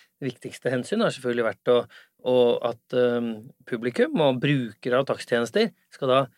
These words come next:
vite at, eh, bruker man en sertifisert takstmann i Norsk Takst, så har vedkommende en,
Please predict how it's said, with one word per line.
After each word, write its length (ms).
vite 400
at, 160
eh, 60
bruker 460
man 120
en 60
sertifisert 640
takstmann 400
i 40
Norsk 140
Takst, 260
så 120
har 480
vedkommende 720
en, 220